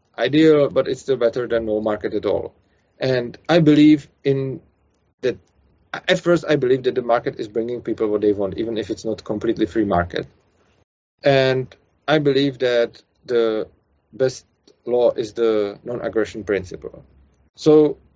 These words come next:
from these two points, I believe that the market is in the end bring, market of law is in the end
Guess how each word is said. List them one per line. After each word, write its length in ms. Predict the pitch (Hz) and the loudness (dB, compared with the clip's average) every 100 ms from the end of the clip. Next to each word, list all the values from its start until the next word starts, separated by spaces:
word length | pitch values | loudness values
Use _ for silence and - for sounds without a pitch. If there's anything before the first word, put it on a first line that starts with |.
| _ | _
from 280 | - 147 135 _ | 0 0 0 _
these 160 | 131 135 | -10 -2
two 100 | 151 | -2
points, 320 | 135 127 131 | 0 -4 -4
I 100 | 135 | -4
believe 360 | 127 131 131 127 | 0 0 -2 -2
that 240 | 120 - | -4 -4
the 160 | 123 110 | -4 -4
market 640 | 101 101 - 151 160 _ _ _ - | -2 -6 -2 -4 -4 _ _ _ -10
is 220 | 123 - - | -10 -10 -6
in 140 | 147 | -2
the 200 | 139 131 | -2 0
end 360 | 127 117 107 - _ _ _ _ _ _ _ _ - | 0 0 -4 -14 _ _ _ _ _ _ _ _ 2
bring, 320 | 139 147 - - | 4 4 -2 0
market 320 | 160 175 165 | 2 2 -2
of 100 | 131 | -4
law 300 | 113 131 135 _ - | -4 -4 -8 _ -14
is 320 | 127 - _ _ - | -12 -14 _ _ -10
in 140 | 143 | -6
the 140 | 139 131 | -2 -2
end 300 | 135 135 | -2 -4